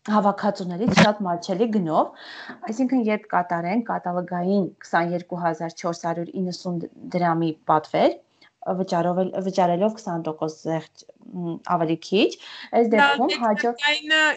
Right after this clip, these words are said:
Speaker 2: երևի ավելի ճիշտ կլներ, որ
Speaker 1: Չասեմ։
Speaker 2: զեղչված գնով նշեիր։
Speaker 1: Հա։
Speaker 2: Սա որովհետև
Speaker 1: Տաս-,
Speaker 2: հիմա
Speaker 1: տասը
Speaker 2: պետք է ուշադրություն դարձնել, ը,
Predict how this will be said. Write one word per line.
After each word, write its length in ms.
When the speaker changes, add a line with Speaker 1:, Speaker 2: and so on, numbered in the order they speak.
Speaker 2:
երևի 420
ավելի 380
ճիշտ 320
կլներ, 420
որ 140
Speaker 1:
Չասեմ։ 160
Speaker 2:
զեղչված 720
գնով 360
նշեիր։ 640
Speaker 1:
Հա։ 140
Speaker 2:
Սա 220
որովհետև 420
Speaker 1:
Տաս-, 140
Speaker 2:
հիմա 140
Speaker 1:
տասը 140
Speaker 2:
պետք 260
է 80
ուշադրություն 680
դարձնել, 600
ը, 240